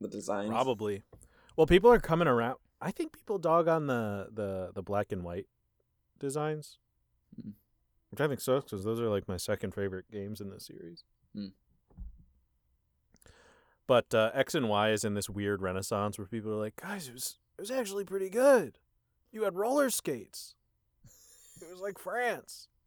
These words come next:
Speaker 1: Which was the one? Because there was, was Black and White the one where it was, like, this weird three D
Speaker 2: No.
Speaker 1: look?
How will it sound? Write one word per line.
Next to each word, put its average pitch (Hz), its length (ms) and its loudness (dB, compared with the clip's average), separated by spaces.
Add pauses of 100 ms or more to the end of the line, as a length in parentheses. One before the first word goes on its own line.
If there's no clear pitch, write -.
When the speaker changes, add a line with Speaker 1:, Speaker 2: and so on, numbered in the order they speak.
(640)
Speaker 1:
Which 190 220 2
was 233 200 2
the 165 100 2
one? 117 440 4 (300)
Because 147 320 6
there 160 140 4
was, 156 340 6 (1080)
was 139 140 2
Black 156 340 2
and 147 180 0
White 123 280 4
the 120 80 -6
one 110 420 0
where 104 480 2
it 110 80 0
was, 104 220 -2
like, 104 160 -8
this - 160 -12
weird 107 580 0 (140)
three 104 380 -6
D 101 580 -6 (1700)
Speaker 2:
No. 113 60 -8 (140)
Speaker 1:
look? - 240 -4